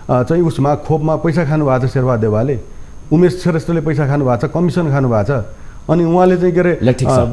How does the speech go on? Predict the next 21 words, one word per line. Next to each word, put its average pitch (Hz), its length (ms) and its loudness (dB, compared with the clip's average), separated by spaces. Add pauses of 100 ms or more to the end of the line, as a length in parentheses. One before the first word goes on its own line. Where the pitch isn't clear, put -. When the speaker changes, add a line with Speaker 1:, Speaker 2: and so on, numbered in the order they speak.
Speaker 1:
विभिन्न 143 560 2
काण्डहरू 180 480 4
गरे 175 200 2
जस्तो 160 240 0
चाहिँ 151 120 -2
गर्नु 151 220 2
भएको - 140 4
छ। - 40 2
Speaker 2:
कहाँनिर 277 140 6
चुक्यो 160 460 4
देउबा 110 300 4
सरकार? - 400 -6 (640)
Speaker 1:
होइन, 135 120 2
देउबा 151 420 0
सरकार 151 300 -2
चुकेका 117 300 -2
छैन। 85 340 -2 (560)
सय 165 340 0
दिन 151 180 0
भर्खरै, 110 360 -2
अ, 107 60 -2